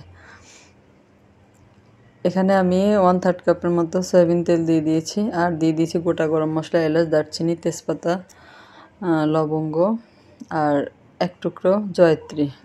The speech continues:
আর দিয়ে দিলাম এখানে আমি তিনটা মিডিয়াম সাইজের পেঁয়াজ কুচি। পেঁয়াজটা দিয়ে আমি দুই মিনিট ভেজে নিব।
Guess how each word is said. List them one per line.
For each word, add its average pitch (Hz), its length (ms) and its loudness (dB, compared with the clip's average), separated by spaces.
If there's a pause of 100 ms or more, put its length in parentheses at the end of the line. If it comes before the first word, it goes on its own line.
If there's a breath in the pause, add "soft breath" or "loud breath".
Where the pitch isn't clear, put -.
(100)
আর 165 220 0 (680 soft breath)
দিয়ে 165 240 4
দিলাম 165 280 2
এখানে 165 320 0
আমি 165 220 2 (680 loud breath)
তিনটা 175 320 2
মিডিয়াম 170 340 2
সাইজের 170 320 0
পেঁয়াজ 165 340 0
কুচি। - 320 -4 (720 soft breath)
পেঁয়াজটা 175 380 2
দিয়ে 180 180 2
আমি 175 140 0
দুই 170 140 0
মিনিট 165 220 2
ভেজে 165 240 0
নিব। 160 180 0